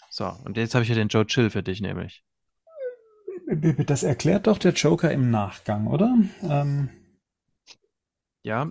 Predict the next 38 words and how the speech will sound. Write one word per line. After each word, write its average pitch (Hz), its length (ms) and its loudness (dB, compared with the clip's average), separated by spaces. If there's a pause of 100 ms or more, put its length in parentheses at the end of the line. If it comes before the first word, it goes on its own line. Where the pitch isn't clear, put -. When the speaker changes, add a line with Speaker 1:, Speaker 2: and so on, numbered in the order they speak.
(100)
Speaker 1:
ich 143 140 0
kann - 160 2
auch 160 80 4
noch 165 120 6
so 175 100 2
lange 151 240 6
warten, 123 360 2 (120)
tatsächlich. 151 640 -8
Speaker 2:
Ja, 147 680 4
äh, 143 140 0
nö, 143 460 2
können 208 180 4
wir 196 60 6
ja 71 80 4
auch - 100 0
gleich 160 200 2
an 160 80 2
der 147 100 0
Stelle 151 400 0 (300)
klären. 139 260 0
Also, 127 180 2 (1160)
ich - 160 -6
dachte, 175 260 2
wir 135 160 0 (300)
gehen 160 160 8
noch 147 140 6
auf 131 100 2
den 135 140 2
Inhalt 151 380 6
dessen, 139 220 2
was 123 160 0
Joe 117 200 0
Chill 143 260 2
ja 107 120 4
sagt 107 520 -2
in 156 80 2
dem 151 200 2
Video. 156 560 2